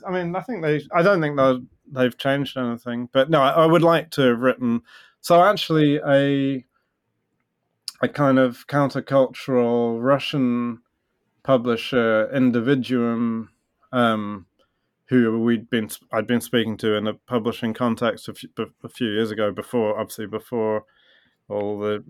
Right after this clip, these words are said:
horror in Ukraine. Um, they've recently put out a Russian translation, which has a, which I actually wrote an after, a new afterword for, which kind of,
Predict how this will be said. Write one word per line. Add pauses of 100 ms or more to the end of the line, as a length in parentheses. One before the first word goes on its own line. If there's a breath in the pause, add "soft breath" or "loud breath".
(220)
horror
in (180)
Ukraine.
Um, (720 soft breath)
they've (380)
recently
put
out
a
Russian (180)
translation,
which (480)
has
a, (180)
which
I
actually
wrote (420)
an
after,
a
new
afterword
for,
which (580)
kind
of,